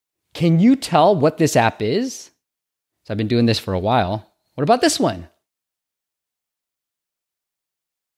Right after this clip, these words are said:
Or this one, right? You can't tell. And they're all different apps. So this one was just a podcast app that I was using. This one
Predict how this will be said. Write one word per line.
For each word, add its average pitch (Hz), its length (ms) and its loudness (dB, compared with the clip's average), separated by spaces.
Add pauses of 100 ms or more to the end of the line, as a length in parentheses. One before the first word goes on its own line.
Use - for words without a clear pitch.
(400)
Or 139 240 -2
this 139 200 -2
one, 87 300 -10 (1040)
right? 208 180 -6
You 202 160 2
can't 240 300 0
tell. 262 220 2
And 135 120 0
they're 247 160 4
all 220 420 0
different 190 440 -4
apps. 185 460 -6 (260)
So 147 120 -4
this 170 320 0
one 254 220 0
was 147 220 0
just - 320 -4 (320)
a 127 80 -4
podcast 147 560 -2
app 175 300 -4 (140)
that 160 120 0
I 160 80 0
was 165 200 -4
using. 208 420 -2 (1040)
This 139 340 -4
one 190 200 -2